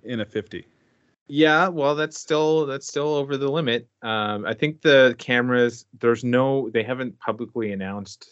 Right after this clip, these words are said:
Speaker 2: how, like, what the threshold is, because then you'd ha-, like they said, it would effectively create a new speed limit. But I think generally it's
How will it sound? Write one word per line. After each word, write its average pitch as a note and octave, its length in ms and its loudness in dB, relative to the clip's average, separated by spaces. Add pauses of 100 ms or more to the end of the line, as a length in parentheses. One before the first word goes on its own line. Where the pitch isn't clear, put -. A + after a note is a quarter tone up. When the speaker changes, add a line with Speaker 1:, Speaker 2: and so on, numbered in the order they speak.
(140)
Speaker 2:
how, F#2+ 380 -2
like, F2+ 260 -6
what F#2+ 200 -6
the E2+ 320 -6
threshold A2+ 540 -2
is, A#2+ 200 2
because F2+ 640 -8
then F#2 240 -4
you'd F#2 160 -6
ha-, G2+ 240 -18 (140)
like F2+ 180 -8
they G2 100 -6
said, F#2 220 0
it F#2 60 -2
would F#2 180 -4
effectively G#2 680 -2
create G2+ 440 -2
a G2 60 -2
new G2 180 -4
speed G#2 320 -4
limit. A#2+ 320 0
But F2+ 220 0 (440)
I A2+ 60 0
think A#2 160 4
generally G#2+ 480 2
it's - 200 -8